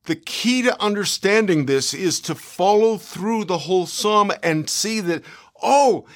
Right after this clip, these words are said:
it's a journey from feeling alienated, but to discovering I'm really not abandoned or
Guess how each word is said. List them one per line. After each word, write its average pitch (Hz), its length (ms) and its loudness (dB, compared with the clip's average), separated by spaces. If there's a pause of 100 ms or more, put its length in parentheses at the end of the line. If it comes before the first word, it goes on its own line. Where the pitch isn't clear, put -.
(100)
it's - 240 -4
a 160 60 2
journey 202 400 2
from 147 260 -4
feeling 247 540 0
alienated, 151 720 2
but 175 280 0 (100)
to 147 100 -6
discovering 156 760 0
I'm 165 300 -2
really 196 340 -2
not 185 480 0
abandoned 131 560 0
or 135 420 0